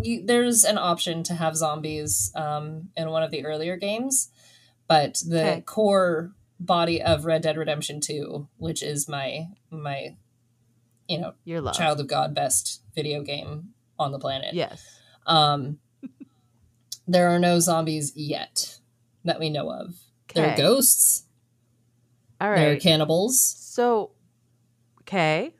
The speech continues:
Speaker 2: All right.
Speaker 1: <laughs> No
Speaker 2: I
Speaker 1: zombies yet.
Speaker 2: know, <laughs> so, I know so little about this entire world, and I know that you love it, and I know that a lot of people love it, and I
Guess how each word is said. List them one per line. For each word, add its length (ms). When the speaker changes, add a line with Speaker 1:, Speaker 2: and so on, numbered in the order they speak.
Speaker 2:
All 100
right. 320
Speaker 1:
<laughs> 80
No 140
Speaker 2:
I 40
Speaker 1:
zombies 280
yet. 100
Speaker 2:
know, 320
<laughs> 480
so, 240
I 140
know 220
so 420
little 320
about 400
this 200
entire 440
world, 520
and 120
I 80
know 180
that 100
you 180
love 220
it, 240
and 120
I 80
know 300
that 360
a 60
lot 280
of 100
people 260
love 220
it, 220
and 320
I 260